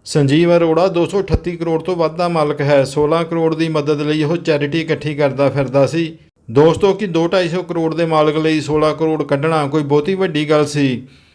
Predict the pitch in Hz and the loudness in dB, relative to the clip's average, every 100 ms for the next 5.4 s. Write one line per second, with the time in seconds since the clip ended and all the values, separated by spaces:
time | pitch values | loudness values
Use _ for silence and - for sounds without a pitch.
0 | _ 156 143 190 190 170 160 170 170 170 | _ -4 2 4 4 2 0 0 0 2
1 | 156 156 151 143 143 143 160 147 143 170 | 2 0 0 2 2 2 4 4 4 0
2 | 190 160 147 156 147 147 143 135 139 127 | 0 -2 -2 -2 2 2 2 2 2 2
3 | 120 147 160 160 147 151 147 143 131 135 | 0 0 0 -2 -2 -2 2 2 4 2
4 | 127 113 - - _ _ 160 156 160 151 | 2 -2 -10 -20 _ _ 4 4 4 2
5 | 147 156 151 | 2 2 0